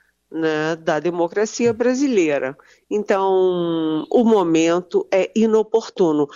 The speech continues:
Então, a pec, ao, a mérito da pec até pode fazer sentido. O problema é que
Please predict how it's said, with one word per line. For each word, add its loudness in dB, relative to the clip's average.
Então, 2
a 2
pec, -6
ao, 0
a 0
mérito -2
da -2
pec -4
até -4
pode -4
fazer -6
sentido. -2
O 2
problema 0
é 0
que -4